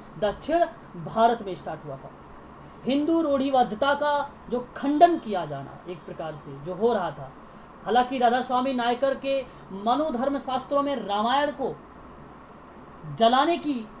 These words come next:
वकालत के बारे में इन्होंने जिक्र किया है वहाँ पर उनके according। तो आत्मसम्मान लीग सन उन्नीस सौ चौवालीस में आया Justice Party के साथ,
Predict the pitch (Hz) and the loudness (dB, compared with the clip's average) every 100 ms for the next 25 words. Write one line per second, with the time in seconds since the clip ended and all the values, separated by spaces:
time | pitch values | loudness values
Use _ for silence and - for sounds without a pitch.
0 | - 160 226 226 247 302 - 247 226 226 | -8 2 2 4 4 4 4 2 2 2
1 | 220 208 196 180 - 165 170 151 147 143 | 0 -4 -6 -8 -8 -8 -8 -8 -8 -12
2 | 143 113 - - - - - - - - | -16 -18 -20 -20 -20 -20 -20 -20 -20 -20
3 | - 240 226 185 151 135 131 - - - | -4 -2 0 -2 -4 -8 -12 -18 -20 -20
4 | - 320 - 262 - 320 302 285 262 277 | -4 -4 2 4 4 4 0 0 0 0
5 | 302 269 254 311 330 294 - - - - | 0 0 2 2 2 -2 -10 -18 -18 -4
6 | - 285 294 269 - - 240 247 277 320 | 2 2 2 -4 -12 -10 -2 0 2 0
7 | - 311 - 269 240 240 285 339 311 302 | -2 -6 0 2 4 4 2 0 0 2
8 | 277 302 247 160 240 - 320 - - 240 | 4 2 2 0 -2 -4 -8 -8 -6 0
9 | 247 277 330 311 - 269 | 0 0 -2 -2 -2 -2